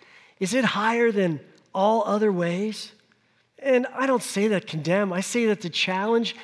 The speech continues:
And like Gabby said, lean into it. And like Mike said, I've been trying to do it since forty-five. How high is your view of God?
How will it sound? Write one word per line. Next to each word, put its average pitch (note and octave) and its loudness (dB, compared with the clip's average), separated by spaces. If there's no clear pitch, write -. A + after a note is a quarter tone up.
And F3+ 0
like G3 0
Gabby G#3+ 0
said, F#3 -2
lean C4+ 2
into C4 0
it. C#3+ -6
And G3+ 2
like G#3 2
Mike A3+ 2
said, G3 0
I've F#3+ -6
been G#3+ 0
trying B3 0
to C4 -2
do A3 0
it G#3 0
since G3 -2
forty-five. E3 -6
How A3+ -2
high G3 -2
is F#3 -2
your D#3 -4
view C#3+ -4
of B2+ -8
God? B2+ -12